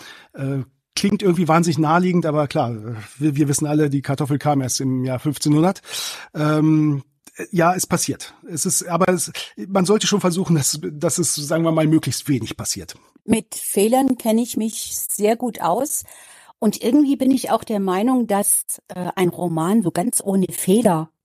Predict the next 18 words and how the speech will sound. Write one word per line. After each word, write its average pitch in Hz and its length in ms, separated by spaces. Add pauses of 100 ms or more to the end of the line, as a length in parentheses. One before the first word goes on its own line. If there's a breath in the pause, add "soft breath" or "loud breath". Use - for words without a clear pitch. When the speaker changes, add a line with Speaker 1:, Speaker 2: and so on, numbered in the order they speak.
(220)
Speaker 2:
ich - 100
weiß - 180
gar 147 120
nicht, 147 180
ob's - 160
den 160 140
überhaupt 147 480
gibt. - 280 (480 loud breath)
Und - 200
ich 226 180
habe 247 140
tatsächlich 269 560
mal 226 180
in 226 160
einem 220 80
historischen 240 640
Krimi 285 300
geschrieben, 233 600